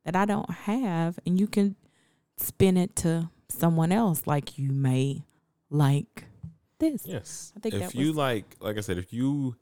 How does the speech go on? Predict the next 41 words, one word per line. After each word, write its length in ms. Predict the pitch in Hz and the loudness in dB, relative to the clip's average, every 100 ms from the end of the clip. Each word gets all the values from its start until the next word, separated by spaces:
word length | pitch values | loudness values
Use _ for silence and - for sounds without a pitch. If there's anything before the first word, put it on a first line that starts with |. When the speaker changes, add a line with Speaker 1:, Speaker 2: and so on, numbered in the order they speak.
| - | -10
Speaker 2:
have 140 | 90 | -2
ever 200 | 98 104 | 0 0
had 220 | 104 92 92 | 0 0 -2
the 100 | 90 | -6
thought, 380 | - 82 82 - - _ - | -4 -2 -4 -10 -20 _ -8
like, 100 | 127 | -6
especially 400 | 139 202 - 104 | 0 -2 0 -2
now, 360 | 95 95 92 | 0 -2 -2
I 80 | 90 | -4
think 180 | 90 92 | -6 -6
a 60 | 87 | -4
lot 200 | 87 78 | -2 -2
of 100 | 80 | -2
us 180 | 80 | -4
have 160 | 95 85 | -4 -6
<laughs> 20 | |
had, 200 | 117 117 - - - _ _ _ _ _ - | -8 -12 -16 -20 -20 _ _ _ _ _ -8
you 100 | 98 | -2
know, 120 | 92 | 2
I've 220 | 90 92 | 2 2
heard 200 | 98 92 85 | 2 0 0
a 40 | |
lot 260 | 85 80 73 | -2 -4 -4
of, 120 | 71 | -6
"Man, 280 | 71 76 82 | -6 -4 -2
I 160 | 117 | 0
couldn't 260 | 113 95 87 | 0 -2 -2
have 80 | 101 | 2
made 240 | 120 98 | 2 2
it 100 | 78 | -2
in 80 | 76 | -6
slave 440 | - 82 78 73 | -4 -4 -2 -4
times. 400 | - 80 73 76 | -4 -4 -4 -4
I 60 | 82 | -4
would 140 | 90 | -4
have 80 | 85 | -4
been 140 | 85 92 | -4 -2
this 160 | 95 | -4
person, 340 | - 87 80 85 | -2 -4 -4 -4
that 180 | 98 - | -4 -4
person." 420 | 85 78 73 | -6 -6 -10